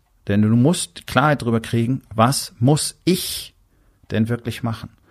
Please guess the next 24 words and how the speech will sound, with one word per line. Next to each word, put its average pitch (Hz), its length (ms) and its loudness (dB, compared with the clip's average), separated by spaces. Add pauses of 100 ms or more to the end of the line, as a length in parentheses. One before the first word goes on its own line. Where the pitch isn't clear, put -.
(320)
Und 147 400 2
du 113 60 4
musst 127 360 2
anfangen, 123 600 0
Vertrauen 107 540 0
zu - 120 -6
schenken. - 420 -10 (460)
Und 113 300 0 (500)
in 139 140 2
diesem 123 220 2
Vertrauensprozess - 2500 -2 (520)
ist - 120 -6
natürlich 117 440 0
ein 117 160 4
Selektionsprozess 110 1300 0
mit 101 240 0
drin, 95 320 -2
denn 98 120 0
du 104 100 2
wirst 110 180 0
merken, 104 300 4
welche 98 220 0
Mitarbeiter 101 600 2
tatsächlich - 800 -2